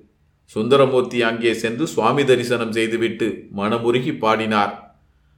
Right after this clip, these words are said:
அன்றொரு நாள் தன்னை தடுத்து ஆட்கொண்டது போல் இன்றைக்கு தன்னை கூப்பிட்டு அருள் புரிந்த கருணை திறனை வியந்தார். "சுவாமி, தங்களை நான் மறந்து விடுவேனா?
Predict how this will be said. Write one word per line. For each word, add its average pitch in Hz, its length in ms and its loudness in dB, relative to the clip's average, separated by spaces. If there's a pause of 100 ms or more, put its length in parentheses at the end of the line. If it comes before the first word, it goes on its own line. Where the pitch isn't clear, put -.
அன்றொரு 143 420 6
நாள் 147 260 6
தன்னை 143 360 2
தடுத்து 127 380 4
ஆட்கொண்டது 131 560 4
போல் 131 240 4 (540)
இன்றைக்கு 143 500 4
தன்னை 135 400 0
கூப்பிட்டு 151 540 4
அருள் 139 240 6
புரிந்த 131 440 4
கருணை 123 460 0
திறனை 117 380 2
வியந்தார். 110 600 2 (560)
"சுவாமி, 127 800 0
தங்களை 123 400 2
நான் 120 240 2
மறந்து 139 480 0
விடுவேனா? 120 440 2